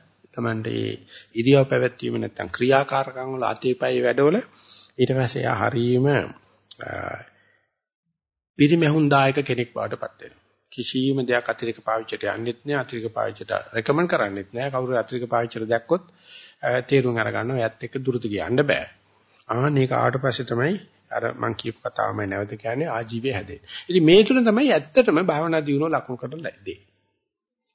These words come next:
තමන් පා-, දවසට පාවිච්චි කරන වචන ප්‍රමාණයත්, හිතාමතා කරන වැඩ ටිකත්, ජීවන රටාවක් වශයෙන් මොනවද ඉදිරිපත් කරන එකේ වෙනසක් වෙලා නැත්තම් මේ භාවනා මධ්‍යස්ථය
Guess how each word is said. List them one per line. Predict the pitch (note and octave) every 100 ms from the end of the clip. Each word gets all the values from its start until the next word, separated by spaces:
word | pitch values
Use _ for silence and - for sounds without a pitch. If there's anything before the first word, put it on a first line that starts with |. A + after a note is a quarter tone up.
| _
තමන් | B2+ B2+ B2
පා-, | A#2+
දවසට | A#2 A#2+ A#2+ A#2
පාවිච්චි | A#2+ A#2
කරන | - G#2+
වචන | G#2 A2+ A#2+
ප්‍රමාණයත්, | B2 C3 C#3 D#3 G#3+ A#3 - _ _ _ _
හිතාමතා | A2 A#2 C3+ C3 B2+ B2+
කරන | A2+ A#2 G#2+
වැඩ | G2 A#2+
ටිකත්, | A#2+ D3 G#3+ - _ _ _ _ - C#3
ජීවන | C#3 C#3+ E3+
රටාවක් | F3 E3 E3 D#3+
වශයෙන් | D#3+ D#3
මොනවද | C#3 C#3+ C#3
ඉදිරිපත් | A#2+ C3+ D3 D#3
කරන | D#3 C#3+
එකේ | C#3+
වෙනසක් | B2 B2 B2+ C3+
වෙලා | B2 A#2
නැත්තම් | G2 B2 - G#3+ D4+ F#4 _ - - -
මේ | C#3 C#3+ D3+
භාවනා | D3+ C3+ C#3 C#3
මධ්‍යස්ථය | C3 B2+ B2+ A#2 C3+